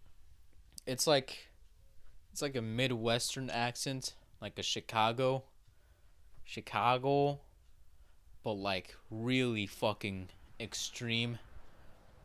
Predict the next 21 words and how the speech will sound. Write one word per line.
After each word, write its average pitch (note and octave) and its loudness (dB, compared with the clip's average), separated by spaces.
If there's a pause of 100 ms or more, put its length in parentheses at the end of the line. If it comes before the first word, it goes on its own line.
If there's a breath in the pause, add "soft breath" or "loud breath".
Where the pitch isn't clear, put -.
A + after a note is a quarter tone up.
(600)
They A2 2
say C3 4
everything, B2 2
like, F#2+ -2 (1500)
like A2 -6
they A2+ -2
pronounce A2 0
the G#2 2
fucking G2+ -2 (240)
T A#2 -2
H A#2 0
as G2+ -4
a F#2+ 0
T. - 0 (1400)
You A#2+ -8
know, A#2+ -2
so G#2+ -2
they F#2+ -2
say G#2 0 (100)
everything. D#3 0 (1800)
Right? A#2+ 0